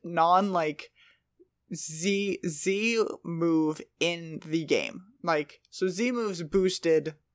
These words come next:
like, base moves. And besides Z moves, V-Create is the strongest. And V-Create put into a Z move, I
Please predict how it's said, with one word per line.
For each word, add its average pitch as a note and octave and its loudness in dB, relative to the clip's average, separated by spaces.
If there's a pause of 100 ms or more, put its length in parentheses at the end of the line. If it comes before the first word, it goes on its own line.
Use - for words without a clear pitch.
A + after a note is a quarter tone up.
(200)
like, D3 2
base - 0
moves. - -16 (540)
And D#3 -4 (280)
besides G3+ 0
Z E3+ 2
moves, D3 -8 (540)
V-Create F3+ 4
is D#3 0
the D#3 0
strongest. - -4
And D#3+ -6 (280)
V-Create G3 0
put - 2
into G#3 2 (240)
a F#3 0
Z D#3+ 0
move, C#3+ -6
I - 0